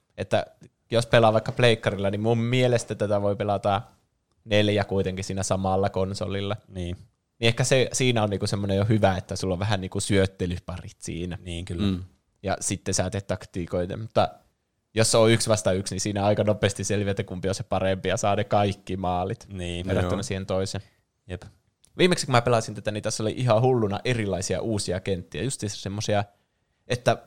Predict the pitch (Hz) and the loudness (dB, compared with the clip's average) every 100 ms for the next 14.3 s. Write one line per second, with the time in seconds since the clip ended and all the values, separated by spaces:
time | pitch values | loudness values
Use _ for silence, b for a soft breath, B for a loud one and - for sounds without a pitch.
0 | _ _ _ - 117 139 127 110 110 104 | _ _ _ -6 2 2 4 4 4 4
1 | 104 101 113 107 - 98 98 98 - 82 | 4 2 4 2 2 0 0 -2 -4 -4
2 | 87 - 82 80 73 107 104 101 104 101 | -4 -6 -6 -8 -6 -4 -2 0 0 0
3 | 98 101 95 101 95 - 90 78 69 67 | 2 2 2 0 0 -4 -2 -2 -4 -6
4 | 101 _ _ - 98 - 92 - - _ | -8 _ _ -12 -8 0 0 0 -12 _
5 | _ _ 117 107 - 101 104 123 110 - | _ _ 0 0 2 0 0 0 -2 0
6 | 120 117 113 95 104 110 101 98 104 101 | 4 8 8 8 4 6 6 6 6 4
7 | 98 101 - 113 110 101 113 107 107 110 | 4 2 2 2 2 4 6 4 4 0
8 | 104 110 104 107 104 123 117 101 101 95 | -2 -2 -2 -4 2 6 6 4 0 -2
9 | 95 - 95 - 101 - 101 101 107 113 | -2 0 -2 -4 -10 -6 -4 -2 4 6
10 | 107 98 92 90 - 95 104 98 92 92 | 4 2 -4 -6 -8 0 2 2 0 -4
11 | 87 87 82 - 95 - 82 - - 85 | -8 -8 -6 -4 -4 -6 -10 -10 -12 -10
12 | - 98 87 90 95 101 101 95 101 98 | -10 -10 -8 -8 -6 0 2 2 0 -2
13 | 95 95 95 - 104 - 98 95 90 95 | -2 -4 -4 -4 -4 -2 0 0 0 -2
14 | 95 92 85 | -2 -2 -4